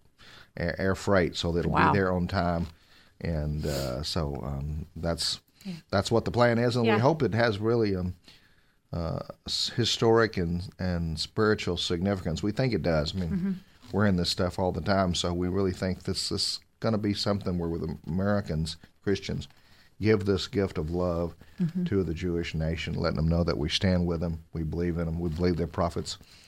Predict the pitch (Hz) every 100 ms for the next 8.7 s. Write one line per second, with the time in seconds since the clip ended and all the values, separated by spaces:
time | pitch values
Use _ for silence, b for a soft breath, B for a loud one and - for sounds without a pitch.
0 | b - 185 92 95 85 90 90 90 135
1 | - _ 90 90 95 98 - 90 76 -
2 | 202 156 - _ - 190 185 160 - B
3 | B B 208 190 208 220 214 202 160 143
4 | 156 - _ - 98 196 202 185 175 160
5 | 151 170 175 160 160 156 180 170 180 175
6 | 170 160 156 - - 165 165 165 170 180
7 | 180 - 156 165 147 190 190 226 - 180
8 | 180 170 - 190 - 190